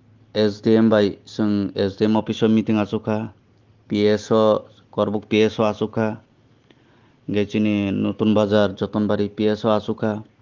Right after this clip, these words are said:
Same no chwng message rwio jate chini Korbuk sub division o violence kori jat, kuno walai sulai kori jat. Tei adi no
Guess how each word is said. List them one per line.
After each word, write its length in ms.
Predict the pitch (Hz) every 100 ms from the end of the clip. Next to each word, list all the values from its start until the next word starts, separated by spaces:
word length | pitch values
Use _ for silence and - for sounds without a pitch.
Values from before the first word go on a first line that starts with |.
| _ _ _ _ _ _ -
Same 300 | - 113 117
no 80 | 113
chwng 220 | 110 104
message 380 | 107 110 113 101
rwio 280 | 104 101 95
jate 220 | 95 104
chini 200 | 113 104
Korbuk 260 | 101 98 104
sub 180 | 104
division 260 | 95 98 110
o 60 | 101
violence 340 | 104 104 104
kori 180 | - 104
jat, 220 | 98 101
kuno 220 | - 107 107
walai 240 | 107 104
sulai 260 | - 104 -
kori 180 | 107
jat. 280 | 104 117 120 - - - - - - - - _ _ _ _ -
Tei 640 | 101 101 98 95 92 - - _ _ _ _ _ _ _ _ _ _ _ _ _ _ _ _ -
adi 260 | 107 98 101
no 400 | 104 104 101